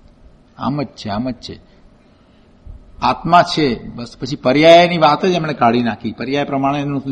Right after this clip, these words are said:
સ્વરૂપ લીધું જ નહીં. આત્મા, બસ, આત્મા બ્રહ્મનો અંશ છે કહીને એમને કહેવું શું છે કે શુદ્ધ છે, કહેવું એ છે, પણ એમની કહેવાની રીતમાં ભૂલ પડી ગઈ છે, એમની કહેવાની રીતમાં ભૂલ પડી છે. ખરેખર તો એ બધા વાક્યો આપણને આપે ને તો સુધારી આપીએ.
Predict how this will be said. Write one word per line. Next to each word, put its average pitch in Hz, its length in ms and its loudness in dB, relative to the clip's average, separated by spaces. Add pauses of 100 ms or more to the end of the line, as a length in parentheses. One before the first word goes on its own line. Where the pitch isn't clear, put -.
(160)
સ્વરૂપ 123 240 -4
લીધું 113 320 0
જ 101 40 -8
નહીં. 104 160 -6
આત્મા, 143 420 -4
બસ, 135 240 -8 (600)
આત્મા 147 320 2
બ્રહ્મનો 151 400 4
અંશ 170 360 6
છે 131 80 2
કહીને 160 260 2
એમને 160 200 0
કહેવું 151 360 4
શું 226 180 2
છે 180 140 -2 (640)
કે 190 80 -2
શુદ્ધ 139 360 0
છે, 80 180 -6 (440)
કહેવું 143 340 6
એ 208 180 8
છે, 95 260 -2
પણ 131 180 -4
એમની 160 180 -4
કહેવાની 160 380 2
રીતમાં 175 360 2 (360)
ભૂલ 151 140 4
પડી 110 200 -4
ગઈ 95 160 -10
છે, - 160 -16 (1400)
એમની 123 160 -2
કહેવાની 127 420 0
રીતમાં 123 360 0
ભૂલ 107 180 2
પડી 95 240 -6
છે. - 140 -16
ખરેખર 139 380 -2
તો 165 120 -4
એ 156 100 2
બધા 143 220 4
વાક્યો 143 340 2
આપણને 143 360 0
આપે 123 280 -2
ને 147 60 -6
તો 147 100 -2
સુધારી 151 380 2
આપીએ. 98 280 -6